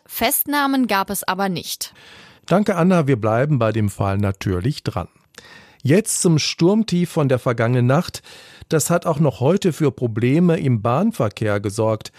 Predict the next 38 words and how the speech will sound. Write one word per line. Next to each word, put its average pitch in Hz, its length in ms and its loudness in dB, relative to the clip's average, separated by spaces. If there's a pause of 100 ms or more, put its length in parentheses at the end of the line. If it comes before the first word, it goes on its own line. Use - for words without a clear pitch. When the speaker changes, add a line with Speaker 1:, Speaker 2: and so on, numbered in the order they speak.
(300)
Speaker 2:
Wegen 123 300 -2
umgestürzter 147 760 0
Bäume 147 420 2
und 123 180 0
beschädigter 127 540 -2
Oberleitungen 147 800 0 (280)
gab 127 240 0
es 156 140 -2
im 139 100 2
ganzen 175 380 2
Ruhrgebiet 139 600 -2
Ausfälle 147 600 0
und 131 160 0
Verspätungen, 110 800 -2 (300)
meldete 123 480 2
die 131 120 -2
Bahn. 120 340 -2 (340)
In 143 120 2
Bottrop 139 400 0
waren 113 280 0
zum 123 160 -2
Beispiel 117 460 0
am 110 140 0
Morgen 147 440 2
der 113 200 0
R 131 180 -2
E 117 100 -2
vierundvierzig 123 720 -2
nach 104 200 -2
Duisburg 202 680 -2
und 190 220 0
der 160 200 0
R 143 180 0
E 120 100 0
vierzehn 185 560 0
nach 104 180 0
Essen 117 340 0
ausgefallen. 113 640 -2